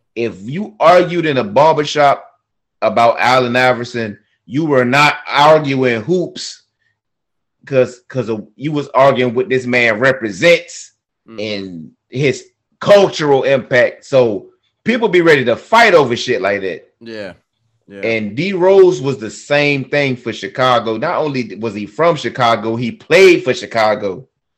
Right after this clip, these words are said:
Speaker 2: Right.
Speaker 1: So I'm pretty sure, like, if you said something sideways about D Rose, you probably got your ass whooped in a barbershop.
Speaker 2: It, yeah. And it's still like that, like you said, to this day.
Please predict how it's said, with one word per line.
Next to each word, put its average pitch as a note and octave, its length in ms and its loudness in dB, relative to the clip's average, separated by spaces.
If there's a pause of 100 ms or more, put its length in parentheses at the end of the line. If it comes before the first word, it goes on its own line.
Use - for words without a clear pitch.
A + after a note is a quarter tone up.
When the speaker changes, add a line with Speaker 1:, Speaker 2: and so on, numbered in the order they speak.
(340)
Speaker 2:
Right. G2+ 80 -14
Speaker 1:
So G#2 460 -4 (500)
I'm G#3+ 240 4
pretty D3+ 360 0
sure, D3+ 420 2
like, A#2 180 2
if A2+ 160 -6
you A#3 160 -6
said F3 320 2
something D3+ 300 -2
sideways C#3+ 600 2
about A#2 300 0
D D3 140 -4
Rose, C3+ 500 -2
you B3 80 -8
probably C3+ 320 0
got A2+ 260 -2
your C#3+ 200 0
ass G#2 180 0
whooped C3+ 380 -4
in A2 100 -2
a G#2 40 -4
barbershop. F2+ 720 -4 (200)
Speaker 2:
It, A2 180 -20 (320)
yeah. G2+ 280 -20 (260)
And A2+ 100 -16
it's B2+ 140 -16
still C3+ 260 -16
like A2 240 -14
that, A2+ 240 -14
like G2 160 -20
you A2 60 -20
said, A2 240 -20
to G#2 100 -20
this F2+ 160 -20
day. F#2 400 -18